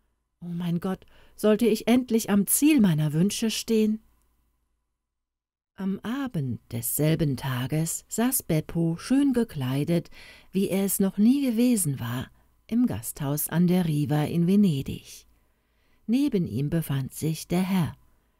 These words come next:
welcher nicht müde wurde, den Knaben auszufragen. „Es stimmt alles,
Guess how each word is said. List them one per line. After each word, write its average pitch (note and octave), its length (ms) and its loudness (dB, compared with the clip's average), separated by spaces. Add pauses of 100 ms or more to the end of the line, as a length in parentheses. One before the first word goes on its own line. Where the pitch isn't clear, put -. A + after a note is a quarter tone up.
(120)
welcher G3+ 340 -2
nicht G#3+ 280 0
müde A#3 420 4
wurde, D#3+ 400 2 (260)
den B3 180 2
Knaben B2+ 600 -2
auszufragen. C3 960 -6 (1300)
„Es D3+ 220 -14
stimmt C#3+ 300 -6
alles, F#3 460 -4